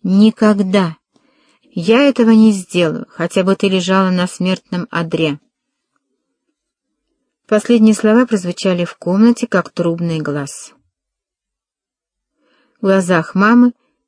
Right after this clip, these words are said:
медленно просыпался страх. "Как хочешь, Джеймс", —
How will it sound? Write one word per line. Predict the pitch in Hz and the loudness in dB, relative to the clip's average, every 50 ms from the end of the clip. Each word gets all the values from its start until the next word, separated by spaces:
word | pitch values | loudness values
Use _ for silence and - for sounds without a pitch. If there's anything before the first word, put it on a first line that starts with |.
| _ _ - | _ _ -2
медленно | 196 202 220 226 220 220 226 220 220 220 | 2 2 4 4 4 4 4 4 4 2
просыпался | - 185 165 - - 156 - - 165 160 165 160 - - 151 | 0 -4 -8 -6 -6 -6 -4 -2 -2 -2 -2 -4 -8 -12 -12
страх. | - - - 151 143 139 147 - - _ _ _ _ _ _ _ _ _ _ _ _ _ _ _ _ _ _ _ _ _ _ _ _ _ _ _ _ _ - | -12 -12 -10 -10 -10 -10 -10 -14 -20 _ _ _ _ _ _ _ _ _ _ _ _ _ _ _ _ _ _ _ _ _ _ _ _ _ _ _ _ _ -2
"Как | 294 285 269 | -2 -2 -2
хочешь, | - - 311 277 - - 185 175 - - | -2 -4 -4 -4 -4 -6 -10 -10 -10 -10
Джеймс", — | 202 196 214 233 240 220 190 175 - - | -6 -2 2 2 2 2 2 -2 -6 -14